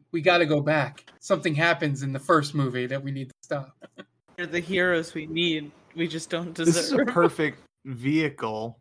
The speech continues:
Speaker 3: uh, pun in-, unintended, um, to,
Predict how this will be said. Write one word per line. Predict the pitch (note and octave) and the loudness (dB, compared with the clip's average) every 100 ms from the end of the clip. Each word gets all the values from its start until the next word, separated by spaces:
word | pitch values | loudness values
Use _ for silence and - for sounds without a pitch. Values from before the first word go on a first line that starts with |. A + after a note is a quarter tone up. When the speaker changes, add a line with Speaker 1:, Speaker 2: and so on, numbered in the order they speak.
| - | -4
Speaker 3:
uh, | C3+ A#2+ | -2 0
pun | - D3+ | 0 -2
in-, | C3+ A#2+ | -2 -2
unintended, | C3+ C3 A2+ - C3 A2 G#2 - _ _ _ | 0 0 -2 -4 -4 -4 -10 -12 _ _ _
um, | B2 A#2 G#2+ G#2+ G#2+ _ _ - | 0 2 2 -2 -8 _ _ -6
to, | - F#3 F3+ D3+ C3+ | 2 4 6 4 2